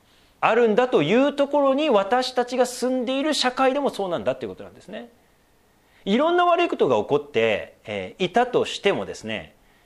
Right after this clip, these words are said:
光として輝き、光として輝く教会、またはクリスチャンの集まり、クリスチャン個人があり得るんだということをですね、まあ、知っていく必要があるわけなんですね。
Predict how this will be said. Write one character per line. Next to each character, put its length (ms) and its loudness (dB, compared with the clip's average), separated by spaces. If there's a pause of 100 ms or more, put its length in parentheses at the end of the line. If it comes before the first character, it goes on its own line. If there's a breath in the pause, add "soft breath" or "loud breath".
(220 soft breath)
光 440 0
と 120 2
し 100 -6
て 200 2
輝 440 2
き、 480 -4 (260 soft breath)
光 360 0
と 100 2
し 80 -2
て 100 0
輝 340 2
く 140 -4
教 340 2
会、 360 0 (420 soft breath)
ま 100 2
た 80 2
は 100 2
ク 120 0
リ 100 2
ス 60 -8
チ 100 0
ャ 60 2
ン 80 -4
の 220 0
集 160 -8
ま 120 2
り、 140 -2
ク 160 -2
リ 80 2
ス 80 -10
チ 100 -2
ャ 80 -4
ン 40 -10
個 200 0
人 260 -8 (240)
が 420 0 (440 loud breath)
あ 160 2
り 160 0
得 220 0
る 0 -
ん 80 0
だ 120 0
と 140 -2
い 80 0
う 80 0
こ 120 -4
と 100 0
を 40 -2
で 100 -8
す 100 -10
ね、 80 -4 (340)
ま 60 -8
あ、 20 -8
知 120 -6
っ 40 -6
て 140 -4
い 20 -6
く 120 -2
必 140 -4
要 60 0
が 80 2
あ 40 0
る 80 0
わ 60 -2
け 100 -8
な 60 -14
ん 60 -20
で 60 -20
す 80 -20
ね。 180 -12